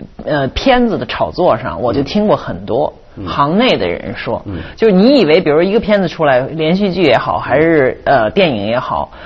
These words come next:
Speaker 1: 就很多人在网上先预先放出一些骂的话来，或者先看了，
Speaker 2: 嗯。
Speaker 1: 结果后来发现其实是他们摄制组自己做的
Speaker 2: 自己弄的，
Speaker 1: 公关。
Speaker 2: 对。
Speaker 1: 因为这样一有，一有骂的就有围观的了，一有围观的，这个时候你再来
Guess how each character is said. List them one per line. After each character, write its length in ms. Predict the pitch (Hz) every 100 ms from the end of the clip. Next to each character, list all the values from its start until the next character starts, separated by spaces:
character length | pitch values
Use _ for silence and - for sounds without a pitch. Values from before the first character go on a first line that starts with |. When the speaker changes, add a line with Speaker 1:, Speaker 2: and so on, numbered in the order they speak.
| -
Speaker 1:
就 140 | 285
很 180 | 233 185
多 160 | 196 254
人 100 | 247
在 100 | 240
网 180 | 127 131
上 100 | 160
先 360 | - 294 285
预 60 | 214
先 220 | 208 240
放 280 | 233 233 180
出 120 | 208
一 100 | 180
些 140 | 175
骂 320 | 196 254 196 131
的 80 |
话 280 | 131 226 127
来， 140 | 60 -
或 140 | 208
者 40 | 175
先 240 | 247 247
看 300 | 254 - 208
了， 200 | 117 107 - -
Speaker 2:
嗯。 80 | -
Speaker 1:
结 120 | 311
果 100 | 302
后 220 | - 285
来 300 | 247 208 285 -
发 160 | 220 226
现 280 | 233 175 -
其 200 | - 208
实 140 | 262
是 60 | 214
他 100 | 214
们 100 | 233
摄 240 | - 233
制 220 | 190 220 135
组 320 | 131 80 101
自 220 | - 190
己 320 | 127 90 76 -
做 240 | 196 160
的 60 | 110
Speaker 2:
自 60 |
己 80 | -
弄 260 | 76 90 -
的， 60 |
Speaker 1:
公 160 | 165 156
关。 160 | 151 139
Speaker 2:
对。 100 | 92 - - -
Speaker 1:
因 100 | 294
为 120 | 320
这 100 | 359
样 220 | 320 233 -
一 100 | 285
有， 200 | 294 196
一 140 | - 320
有 160 | 254
骂 240 | 208 320 202
的 80 |
就 120 | 185 190
有 120 | 139
围 200 | 127 151
观 260 | 208 208
的 80 | 202
了， 160 | 104 90
一 80 | 262
有 100 | 285
围 180 | 185 240
观 200 | 285 277
的， 140 | 220 -
这 180 | - 330
个 80 | 208
时 100 | 180
候 80 | 202
你 120 | 135
再 160 | 156
来 300 | 147 156 190